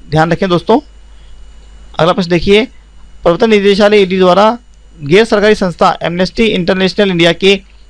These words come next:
कार्यालय पर छापेमारी हुई, तो ये कंपनी भारत में कहाँ स्थित है? तो दोस्तों, इस प्रश्न का सही उत्तर है बेंगलुरु। ये कंपनी बेंगलुरु में स्थित है, जो इसका नाम है Amnesty International India,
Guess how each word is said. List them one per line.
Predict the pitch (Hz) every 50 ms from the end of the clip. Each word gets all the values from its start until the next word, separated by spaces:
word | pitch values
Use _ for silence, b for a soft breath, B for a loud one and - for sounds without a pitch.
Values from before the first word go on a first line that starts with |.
| - -
कार्यालय | 170 170 170 180 190
पर | 185 214 214
छापेमारी | - - 202 185 190 185 185 175 170 180
हुई, | 165 156 160 170 170 B B B B B B
तो | - 180
ये | 190 214
कंपनी | 214 190 180 202 208 220 220
भारत | 170 165 165 165 160 -
में | 196 208
कहाँ | 196 - 180 170 180 175
स्थित | 175 - - 151 143
है? | 151 143 131 147 - - - - - - -
तो | -
दोस्तों, | 180 202 190 - 240 233 233 233
इस | 208 - - - -
प्रश्न | - - 190 - 208 196
का | 208
सही | 190 - 202 196
उत्तर | 190 175 - 180 185
है | 220 262 294 285 - 147
बेंगलुरु। | 160 170 175 170 165 160 156 147 143 131 135 180 - - - - - - - - - - - - - - - - - - - - - - - B B B B B B B -
ये | 185
कंपनी | - 190 185 196 220 214
बेंगलुरु | 180 165 160 165 175 170 202
में | 196 202 185
स्थित | - - 185 180
है, | 196 226 240 - - - - - - - - - - - - - - - - - -
जो | 156 160 170 175 175 175 175 - - - - - - - - - - -
इसका | 160 147 - 190 175
नाम | 170 170 165 190
है | 220 - -
Amnesty | 170 170 170 180 180 - - 240
International | 226 - - 180 165 156 190 175 180 170 - 214 208
India, | - - 151 139 135 127 123 - -